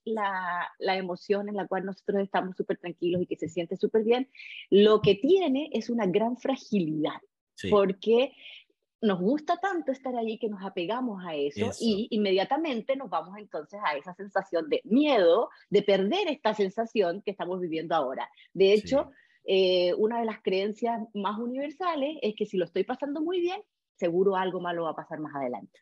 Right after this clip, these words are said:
Speaker 2: ¿O cuánto
Speaker 1: Y
Speaker 2: tiempo
Speaker 1: nos,
Speaker 2: va a
Speaker 1: y nos
Speaker 2: durar?
Speaker 1: salimos del momento presente, que es lo que tú dices, y de la alegría, nos
Speaker 2: Inmediatamente
Speaker 1: vamos.
Speaker 2: es,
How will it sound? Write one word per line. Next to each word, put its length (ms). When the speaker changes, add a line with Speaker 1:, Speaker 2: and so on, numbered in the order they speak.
Speaker 2:
¿O 120
cuánto 260
Speaker 1:
Y 40
Speaker 2:
tiempo 180
Speaker 1:
nos, 140
Speaker 2:
va 60
a 40
Speaker 1:
y 40
nos 120
Speaker 2:
durar? 140
Speaker 1:
salimos 220
del 100
momento 320
presente, 420
que 60
es 80
lo 80
que 80
tú 100
dices, 240
y 80
de 160
la 80
alegría, 0
nos 80
Speaker 2:
Inmediatamente 720
Speaker 1:
vamos. 140
Speaker 2:
es, 480